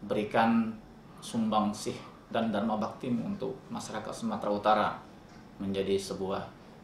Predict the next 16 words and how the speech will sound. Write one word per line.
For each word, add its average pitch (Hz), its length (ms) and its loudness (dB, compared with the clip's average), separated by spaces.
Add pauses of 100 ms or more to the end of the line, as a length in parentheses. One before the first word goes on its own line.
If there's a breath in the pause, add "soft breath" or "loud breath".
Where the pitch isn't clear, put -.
(120)
provinsi 104 560 -2
yang 98 80 -2
memiliki 101 400 -2
daya 98 160 2
saing 98 400 0 (800)
di 92 160 -8
Indonesia 92 480 -4
dan 92 240 -4
dunia, 104 320 -2
insya - 400 -10
Allah. - 160 -12 (960 loud breath)
Kepada 117 320 2
seluruh 127 240 6
masyarakat 131 480 4
yang 123 240 2
telah 120 240 4